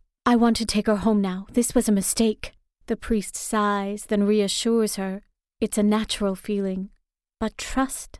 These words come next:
the goddess. She's only a child." The woman looks to her husband for support, but he shakes his head no, and she grows more agitated. "She isn't the Kumari. We, we were wrong. Let, let's just go home." "Give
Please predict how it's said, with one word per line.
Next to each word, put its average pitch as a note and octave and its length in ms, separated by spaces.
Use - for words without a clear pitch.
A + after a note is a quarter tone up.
the A3 100
goddess. G3 680
She's B3+ 320
only A3+ 300
a - 200
child." A3 520
The A3+ 180
woman B3 240
looks A3 200
to A3 140
her G#3+ 120
husband G#3 540
for G#3+ 120
support, A3+ 560
but G#3 120
he A#3 120
shakes - 460
his G#3 160
head G#3+ 300
no, G#3 480
and G#3 180
she - 100
grows G#3 360
more G3+ 280
agitated. G3 800
"She C#4 280
isn't C#4 300
the B3+ 100
Kumari. A#3+ 600
We, B3+ 160
we C4+ 240
were D4 160
wrong. C#4 400
Let, C#4 220
let's C#4+ 280
just - 240
go C4+ 160
home." A3 340
"Give C#4 220